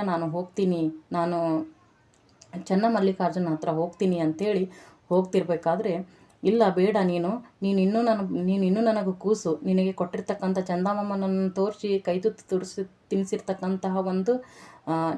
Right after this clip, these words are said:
ನೆನಪೇ ನನಗೆ ಆರಿಲ್ಲ, ಅಂಥ ಸಂದರ್ಭದಲ್ಲಿ ನೀನು ಈ ರೀತಿ ಹೋಗೋದು ಯಾವ ಸರಿ, ಹೋಗ್ಬೇಡ" ಅಂತ ಹೇಳಿ ಹೇಳಿದಾಗ,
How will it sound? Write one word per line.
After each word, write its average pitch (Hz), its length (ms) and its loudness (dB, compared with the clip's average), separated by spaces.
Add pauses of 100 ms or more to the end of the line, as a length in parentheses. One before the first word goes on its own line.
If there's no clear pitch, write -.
(100)
ನೆನಪೇ 233 400 4
ನನಗೆ 240 260 4
ಆರಿಲ್ಲ, 180 380 4
ಅಂಥ 214 460 -2
ಸಂದರ್ಭದಲ್ಲಿ 220 580 2
ನೀನು 202 240 -2
ಈ 196 100 -2
ರೀತಿ 240 280 -2
ಹೋಗೋದು 190 440 4
ಯಾವ 185 300 2
ಸರಿ, 190 460 2
ಹೋಗ್ಬೇಡ" 196 400 2
ಅಂತ 175 300 0
ಹೇಳಿ 170 200 -2
ಹೇಳಿದಾಗ, 165 420 0